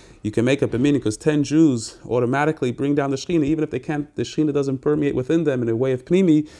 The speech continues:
they nevertheless still affect the, and have an impact, as Alter Rebbe will explain in Geras HaKodesh in, in, in chapters twenty-three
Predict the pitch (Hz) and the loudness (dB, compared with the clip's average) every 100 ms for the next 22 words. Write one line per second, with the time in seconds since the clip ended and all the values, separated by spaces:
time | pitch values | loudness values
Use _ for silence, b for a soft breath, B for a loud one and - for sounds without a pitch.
0 | B - 139 160 156 165 175 - 170 151 | B -4 2 2 4 2 2 0 -4 -4
1 | 147 165 165 143 - - - 131 143 147 | -4 -6 -6 -8 -10 -20 -10 -8 -6 -6
2 | 139 170 160 135 131 131 156 143 131 - | -4 -4 -2 -4 -4 -2 -2 -2 -4 -2
3 | 156 143 131 139 131 120 156 147 120 - | -2 0 0 -2 -4 0 2 2 0 -2
4 | B B B B 107 107 - 101 98 101 | B B B B -4 -2 -2 -4 -4 -4
5 | 98 - 127 - 110 107 107 - - - | -4 -2 -4 0 0 0 -2 -16 -10 -4
6 | 110 107 151 156 143 | 0 0 2 2 2